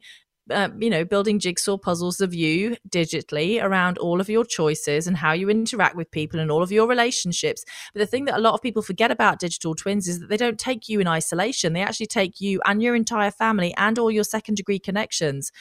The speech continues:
And so we are already being put together in one great big mass around our own personal relationships,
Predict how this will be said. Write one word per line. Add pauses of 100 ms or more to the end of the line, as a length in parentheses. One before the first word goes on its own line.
(240)
And
so (140)
we
are
already
being
put
together
in
one
great
big
mass (120)
around
our
own
personal (480)
relationships,